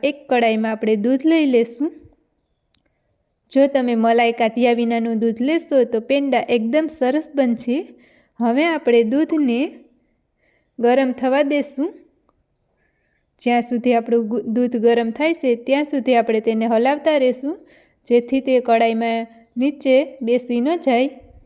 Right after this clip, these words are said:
તો આપણે આ દૂધ પેંડાને દોઢેક કલાક થશે બનતા,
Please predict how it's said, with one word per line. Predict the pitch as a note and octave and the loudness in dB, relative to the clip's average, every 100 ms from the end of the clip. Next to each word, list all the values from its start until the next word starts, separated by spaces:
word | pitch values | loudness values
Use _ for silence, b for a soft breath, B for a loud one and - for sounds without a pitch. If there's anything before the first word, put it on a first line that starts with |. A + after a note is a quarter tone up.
| - - - - _ _ _ _ _ _ _ _ _ _ _ _ _ _ _ _ _ _ _ _ _ _ | -20 -20 -20 -20 _ _ _ _ _ _ _ _ _ _ _ _ _ _ _ _ _ _ _ _ _ _
તો | A#3 | -2
આપણે | G#3+ G#3+ A#3 | -2 -2 0
આ | A3+ | 0
દૂધ | G#3+ B3 A#3+ | 0 -2 -4
પેંડાને | A#3 A3 A3+ A3 A3+ | -4 0 0 0 0
દોઢેક | G#3+ A3 C4 C4+ - | 0 2 2 -2 0
કલાક | A#3+ A#3 A3+ - | 0 2 0 -4
થશે | - C#4+ D#4 | -4 -4 -2
બનતા, | B3+ A3+ G#3+ A3 D4 | 0 0 0 -4 -6